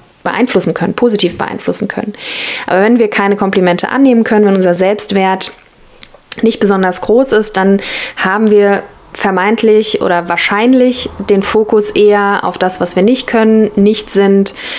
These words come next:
nicht erreicht haben. Und, ähm, ja, f-, fühlen das dann quasi auch als ein Mismatch, also als eine, eine fehlgeleitete Sache, wenn uns jemand ein Kompliment macht, weil wir denken, „Na ja, aber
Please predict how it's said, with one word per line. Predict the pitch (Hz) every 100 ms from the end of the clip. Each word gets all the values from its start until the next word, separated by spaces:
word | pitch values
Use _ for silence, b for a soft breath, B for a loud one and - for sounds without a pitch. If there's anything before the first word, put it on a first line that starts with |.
| B -
nicht | 202 -
erreicht | 160 - - -
haben. | 170 - - - -
Und, | 190 180 180 180 - -
ähm, | 175 185 185 185 190 B B B B B B B _ -
ja, | 202 180
f-, | 160 - - - - 415 415 - -
fühlen | - - 247 294 269
das | 214
dann | - 196 196 - _
quasi | - 190 185 196 202
auch | - 180 190
als | - 180 180
ein | 196 190
Mismatch, | 247 - 185 175 240 -
also | 190 180
als | 180 175
eine, | 190 180 180 - - - - -
eine | -
fehlgeleitete | 170 - 226 247 214 190 175 196 202 - 190
Sache, | 180 190 - 180
wenn | 180
uns | 185 185
jemand | 180 175
ein | 180
Kompliment | - 190 180 180 202
macht, | - 156 -
weil | 180
wir |
denken, | 180 170 165
„Na | 165
ja, | 175 180
aber | - -